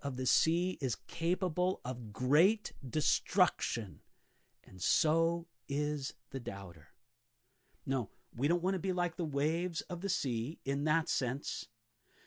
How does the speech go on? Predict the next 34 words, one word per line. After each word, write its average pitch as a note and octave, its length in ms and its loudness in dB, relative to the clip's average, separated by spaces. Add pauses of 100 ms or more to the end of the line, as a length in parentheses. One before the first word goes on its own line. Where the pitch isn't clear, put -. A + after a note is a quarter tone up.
(220)
We D#3+ 240 0
want F#3 340 0
to D#3 140 2
be A#2+ 520 0 (280)
firm D#3 880 0
in C3+ 140 -4
our C#3 100 -2
faith G2 480 -8
on A2 140 -8
that G#2+ 240 -8 (140)
firm D3+ 360 0
foundation B2 680 -4
of A#2 220 -12
believing A#2+ 760 -2 (440)
that B2+ 120 -8
we B2+ 140 -2
have A2+ 120 -2
a A2+ 60 -2
loving C#3+ 720 0 (120)
God C#3+ 420 -2
in C#3+ 120 -6
heaven B2+ 460 -8
who D3 100 -10
will C#3+ 280 -6 (100)
answer D#3+ 720 -4 (400)
when D3+ 160 0
we E3+ 140 0
come A#3 260 -4
to C#3+ 80 -4
him C3 260 0
and D3 160 -2
ask C#3 300 -6
for - 100 -2
wisdom. F3+ 460 -4